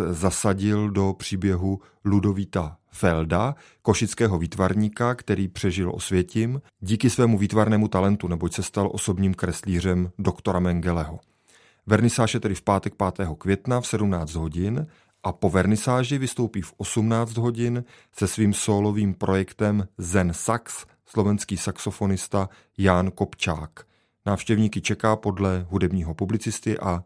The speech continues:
dramaturga téhle akce Jana Hocka ambientně laděná hudba až meditativního či hypnotického účinku.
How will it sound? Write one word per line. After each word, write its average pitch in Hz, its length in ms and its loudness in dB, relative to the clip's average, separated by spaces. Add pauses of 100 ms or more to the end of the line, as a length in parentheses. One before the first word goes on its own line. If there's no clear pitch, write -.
dramaturga 90 500 -4
téhle 90 280 -4
akce 87 340 -4 (320)
Jana 92 200 2
Hocka 95 460 -2 (380)
ambientně 107 600 6
laděná 101 340 0
hudba 113 520 0 (260)
až - 200 -4
meditativního 95 920 0
či 85 340 -6
hypnotického 85 760 -4
účinku. 82 500 -8